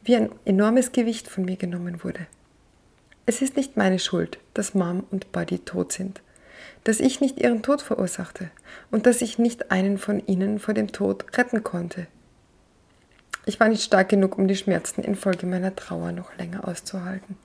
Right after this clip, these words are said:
Hast du deine Einstellung oder deinen Glauben geändert nach den Ereignissen?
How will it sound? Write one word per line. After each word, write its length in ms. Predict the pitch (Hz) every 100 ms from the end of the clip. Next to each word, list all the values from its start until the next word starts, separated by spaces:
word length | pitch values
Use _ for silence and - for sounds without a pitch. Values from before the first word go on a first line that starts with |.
| _ _ _ _ _ _ _ _ _ _ _ _ _ _ _ _ - -
Hast 240 | 175 -
du 20 |
deine 320 | 185 185 180 -
Einstellung 480 | 175 - 226 240
oder 160 | 254 214
deinen 300 | 190 175 180
Glauben 340 | 180 175 220
geändert 380 | 226 - 240 247
nach 160 | 240 220
den 180 | 233 226
Ereignissen? 560 | 226 220 226 233 262